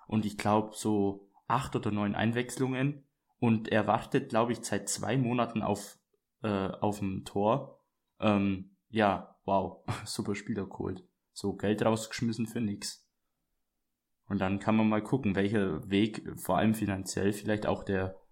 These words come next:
bessere und der gesündere ist für einen Verein.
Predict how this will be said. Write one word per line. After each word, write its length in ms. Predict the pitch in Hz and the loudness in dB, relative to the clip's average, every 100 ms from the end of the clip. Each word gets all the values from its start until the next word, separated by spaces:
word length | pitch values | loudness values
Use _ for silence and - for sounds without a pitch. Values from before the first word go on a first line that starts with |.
| _ - | _ -4
bessere 480 | 95 95 107 110 101 | -2 2 2 2 2
und 120 | 104 | 2
der 100 | 101 | 0
gesündere 540 | 110 - 101 92 - | 0 -2 -2 0 -2
ist 200 | 76 - | -4 -6
für 80 | - | -6
einen 140 | - - | -6 -4
Verein. 460 | - - 92 92 | -6 -4 -4 -6